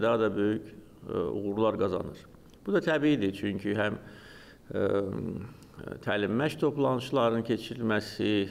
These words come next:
ümumiyyətcə hazırlıq işlərinin qurulması, e, iqtisadi, e, baza, bütün bu faktorlar, amillər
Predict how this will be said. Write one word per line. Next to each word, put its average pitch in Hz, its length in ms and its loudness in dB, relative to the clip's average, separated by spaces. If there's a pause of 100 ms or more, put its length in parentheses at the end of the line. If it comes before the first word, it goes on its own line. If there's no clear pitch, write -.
(140)
ümumiyyətcə 101 680 -2
hazırlıq 107 520 0
işlərinin 117 440 -2
qurulması, 107 680 0 (880)
e, 98 160 0 (880)
iqtisadi, 117 640 2 (340)
e, 101 120 0 (120)
baza, 113 440 4 (120)
bütün 160 300 -2
bu 143 80 0
faktorlar, 107 720 2 (500)
amillər 104 600 2